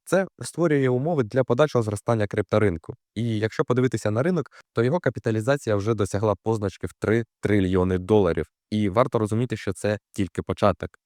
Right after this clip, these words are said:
Також один з основних моментів, про який багато хто забуває, коли йдеться про криптовалюту, це те, що це ринок інвестицій, а не казино, де просто потрібно швидко робити ставку та вигравати. Багато людей заходять на ринок криптовалют з метою швидкого заробітку.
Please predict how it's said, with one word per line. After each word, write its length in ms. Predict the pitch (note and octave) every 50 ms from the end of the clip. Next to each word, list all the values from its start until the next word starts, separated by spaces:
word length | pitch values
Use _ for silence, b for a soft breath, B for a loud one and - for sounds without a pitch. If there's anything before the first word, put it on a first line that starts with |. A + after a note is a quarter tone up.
| _ _
Також 400 | - G#2+ - E3+ F3+ F#3+ - _ _
один 300 | A2+ G#2+ A2+ C#3 D3+ B2+
з 60 | G2+
основних 480 | G#2+ G#2+ - - A2+ A#2 B2 B2+ - -
моментів, 420 | G#2 G2+ G#2+ A#2+ B2 A2+ - G2+ -
про 140 | - G2 G#2
який 180 | G#2+ - A#2+
багато 340 | G#2+ G2 G2 G#2+ A#2 G#2 -
хто 140 | - - G#2+
забуває, 500 | G2 G#2 F#2+ G#2 A2+ D3+ F3 F3+ E3 D3+ b b b b
коли 180 | - C3+ C#3 D3+
йдеться 280 | D3 D3 C#3+ - B2+ B2
про 180 | - B2+ B2+
криптовалюту, 760 | - - A#2 A2+ - - A#2 A2+ A2 A2 A2+ A2 - - F#2 - _ _
це 140 | - - C3+
те, 140 | - F3+
що 240 | E3+ - - A#2 G#2+
це 180 | G2+ - A#2 A#2
ринок 240 | B2 C3 A#2 G#2 - -
інвестицій, 560 | - A2 G2+ G#2+ - - E3+ E3+ - C#3 C3 B B B B B _
а 140 | - G#2+ G2+
не 120 | G2+ G2+
казино, 460 | - - G2 F#2 G2+ G2+ G2 F2+ D#2 - _
де 140 | G2+ G2 A2+
просто 320 | G#2+ - - A#2 - A2 G2+
потрібно 420 | - A2 - A2+ A2 G#2+ G2+ G2
швидко 320 | - - A2 G2+ - -
робити 260 | G2+ G2 F#2 G#2 - A2
ставку 340 | - - A#2 A2+ - -
та 100 | G#2+ -
вигравати. 500 | F#2+ F2+ F#2 G2+ G2 G2 G2 E2 - - - b b b b b b b b -
Багато 280 | A#2+ E3+ G3+ - E3+
людей 240 | D3+ C#3 C3 D#3+ D#3
заходять 460 | B2 A2+ A2 - D3+ C#3 B2 G#2+ -
на 100 | G#2 G#2
ринок 220 | A2+ B2+ A#2+ G#2 -
криптовалют 440 | G#2 G2+ - G#2+ A#2 D3 E3 D3
з 40 | -
метою 320 | A2 G2+ G2 - B2+ A#2+ G#2+
швидкого 440 | - - G2 - - G2 F#2 F#2+
заробітку. 600 | F2+ F#2 F#2+ G#2+ G#2 F#2+ F#2+ G2+ - - - F2